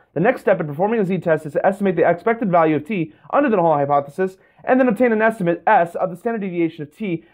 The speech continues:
after which the score, standard score is calculated, from which one-tailed and two-tailed. Whoa, slow down. There's an overwhelming amount of information in that. Frankly, when you look up z-test in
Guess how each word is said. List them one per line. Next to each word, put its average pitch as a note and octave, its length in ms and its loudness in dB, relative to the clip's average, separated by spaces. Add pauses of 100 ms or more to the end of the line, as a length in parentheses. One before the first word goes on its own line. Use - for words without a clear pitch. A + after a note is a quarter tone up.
(120)
after A#3 300 0
which F#3 240 0
the E3+ 120 -4
score, - 360 -4
standard C4 320 -2
score E3+ 220 2
is D3+ 80 -2
calculated, D#3 500 -2 (180)
from A#3+ 140 2
which A#3 180 2
one-tailed G#3+ 500 2
and A3 300 0
two-tailed. G#3 440 0 (220)
Whoa, A3+ 640 4
slow A#3+ 380 0
down. G3 280 0
There's G#3+ 220 0
an F3+ 140 -4 (100)
overwhelming G#3+ 680 4
amount E3+ 240 0
of D3 80 -4
information C#3 640 -4
in A#2 140 -4
that. G#2+ 300 -6 (440)
Frankly, B3 420 0
when G#3+ 220 0
you B3 100 2
look B3+ 220 2
up F3 160 0
z-test G#3 600 0
in D#3 220 -4